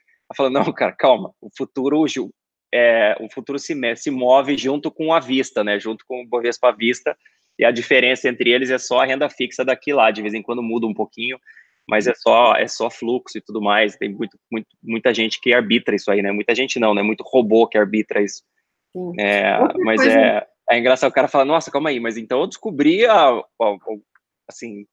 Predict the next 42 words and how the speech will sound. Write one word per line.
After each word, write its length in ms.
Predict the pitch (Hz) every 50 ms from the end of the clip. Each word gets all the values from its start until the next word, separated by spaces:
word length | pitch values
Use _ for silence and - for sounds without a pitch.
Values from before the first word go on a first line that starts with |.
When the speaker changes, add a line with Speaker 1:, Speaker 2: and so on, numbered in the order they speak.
| _
Speaker 1:
petróleo, 560 | - - - - 165 147 143 147 143 120 104
né? 160 | 101 104 104 104
Aqui 160 | 104 - -
agora 200 | 120 127 135 135
o 40 | -
petróleo 340 | - 127 107 - 120 123 135
não 120 | 135 135 123
vale 160 | 135 131 135
nada 280 | 120 107 104 104 104
mais, 220 | 104 104 101 101 98
mas, 260 | 104 104 104 - -
sei 100 | - 107
lá, 80 | 107 104
descobri 400 | 104 - - 123 113 123 143 165
ouro." 440 | 185 156 160 175 175 139 107 - -
Speaker 2:
<laughs> 840 | - 220 - - 226 226 208 - - 226 208 - _ - - - -
Speaker 1:
Tipo, 300 | - 139 - - 127 117
co-, 220 | - - 120 113
se 120 | - -
você 260 | 127 127 123 - 135 123
sabe 420 | - - - 143 175 202 214 208
o, 180 | 190 120 - -
como 260 | - 151 151 139 135
que 80 | -
o 60 | 139 123
futuro 380 | - 135 123 - 131 123 117
está, 340 | 110 - - - 127 123 147
eu 80 | 165 151
vou, 160 | 147 151 139 143 147 135
eu 160 | 160 151 131
vou 160 | 120 123 131
usar 200 | 147 139 135 139
o 100 | 143 143
futuro 360 | - - - - - 156 156
pra 140 | 147 160 160
ganhar 220 | 156 156 156 160
dinheiro 340 | 165 143 151 156 151 151 175
numa 180 | 165 165 175 185
vista, 380 | 170 196 214 - - - 107
né? 80 | 101 101
É 60 | 107
óbvio. 380 | 117 135 156 165 123 - -